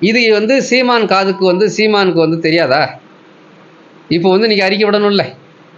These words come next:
இப்படி, இப்படி இதுதான் வந்து ஒரு ஆண்மையுள்ள அல்லது தமிழ-, தமிழ் தேசியம் என்று பேசக்கூடியவர்களுடைய நடைமுறை. உங்களுக்கு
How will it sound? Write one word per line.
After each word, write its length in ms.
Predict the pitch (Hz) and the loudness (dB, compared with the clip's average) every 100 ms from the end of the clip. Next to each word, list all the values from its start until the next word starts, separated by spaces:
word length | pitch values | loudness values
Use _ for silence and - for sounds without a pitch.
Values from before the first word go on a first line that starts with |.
| - - - - | -20 -20 -20 -10
இப்படி, 480 | 143 139 160 147 131 - - - - - - | -6 -2 -2 -2 -6 -14 -20 -20 -20 -12 -4
இப்படி 400 | 151 147 196 185 | -4 0 0 0
இதுதான் 580 | 185 156 170 180 226 | 0 0 0 0 0
வந்து 320 | 202 170 208 190 | 2 2 2 0
ஒரு 340 | 156 143 - - | 0 0 -4 -6
ஆண்மையுள்ள 1040 | 131 160 202 220 220 196 180 165 190 254 - - - - | -4 0 0 0 0 0 0 0 0 -4 -10 -20 -20 -6
அல்லது 340 | 143 165 156 220 233 - - - - | -2 0 0 0 -2 -6 -20 -14 -10
தமிழ-, 680 | 127 151 175 220 220 220 | -4 -2 0 0 0 0
தமிழ் 320 | - 170 214 196 | 0 -2 -2 -2
தேசியம் 440 | 196 233 220 208 | 0 0 0 0
என்று 260 | 185 175 170 | 0 -2 -2
பேசக்கூடியவர்களுடைய 1000 | 208 220 220 208 196 185 170 156 151 160 214 240 - - - - - - | -2 -2 -2 -2 -2 0 0 0 0 0 0 -2 -10 -20 -20 -20 -20 -8
நடைமுறை. 640 | 120 160 240 233 208 - - - - - - - - - - - - | -4 -2 0 0 0 -2 -8 -20 -20 -20 -20 -20 -20 -20 -20 -20 -6
உங்களுக்கு 340 | 160 202 175 | -2 0 -2